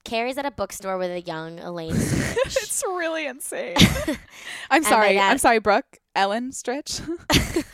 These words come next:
Speaker 2: <laughs>
Speaker 1: <laughs> I will throw you out of the window.
Speaker 2: Uh, she, it's Samantha in a really great
Speaker 1: It's
Speaker 2: wig.
Speaker 1: Samantha in a bad
Speaker 2: Uh,
Speaker 1: wig.
Speaker 2: she also is a little bit Rizzo from Grease.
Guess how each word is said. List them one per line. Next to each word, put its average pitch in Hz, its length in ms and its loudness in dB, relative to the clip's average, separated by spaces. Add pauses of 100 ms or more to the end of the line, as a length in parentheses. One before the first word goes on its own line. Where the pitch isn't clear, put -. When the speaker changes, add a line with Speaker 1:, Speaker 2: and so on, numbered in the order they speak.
(180)
Speaker 2:
<laughs> - 60 -
Speaker 1:
<laughs> - 140 -12
I 214 200 -2
will 254 360 4 (500)
throw 214 520 4 (240)
you 208 300 2
out 196 240 4
of 180 120 -6
the 180 100 -4
window. 180 500 -4 (540)
Speaker 2:
Uh, 214 380 4
she, 233 880 -4 (800)
it's 240 200 -2
Samantha 277 800 4
in 208 120 -2
a 202 80 0
really 170 260 -2
great - 160 -4
Speaker 1:
It's - 80 -6
Speaker 2:
wig. 180 80 -4 (240)
Speaker 1:
Samantha - 100 -16 (500)
in 190 100 -8
a 185 40 -4
bad 196 280 -2
Speaker 2:
Uh, - 40 -8 (100)
Speaker 1:
wig. - 160 -20
Speaker 2:
she - 240 2
also 254 320 6
is 220 180 0
a 220 60 0
little 202 200 0
bit 165 180 0
Rizzo 160 260 -2
from 147 200 -12
Grease. 87 500 -10